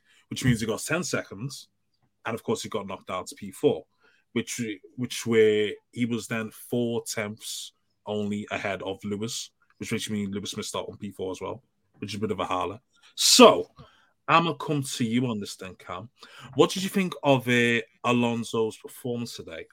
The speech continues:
and also about his, uh, penalty? Do you think it was correct? Do you think it was fair? You know, what's your, basically your take from everything?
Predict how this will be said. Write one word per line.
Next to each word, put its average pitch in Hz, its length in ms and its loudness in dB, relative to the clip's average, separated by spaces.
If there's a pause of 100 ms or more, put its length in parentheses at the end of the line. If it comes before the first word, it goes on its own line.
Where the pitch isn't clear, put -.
and 110 140 -4
also 107 500 -4 (140)
about 101 340 -6
his, 107 240 -12
uh, 101 100 -12 (220)
penalty? 110 460 -6 (340)
Do - 80 0
you - 20 0
think 139 180 4
it 143 40 8
was 135 140 2
correct? 180 640 6
Do 139 60 -4
you 123 40 -6
think 127 220 -8
it - 20 -10
was 117 160 -12
fair? 147 640 4 (420)
You 131 120 0
know, 117 400 -2 (220)
what's 127 300 -6
your, 123 260 2
basically 117 360 -4
your 110 120 -4
take 107 260 -8
from 110 180 -10 (200)
everything? 104 340 -14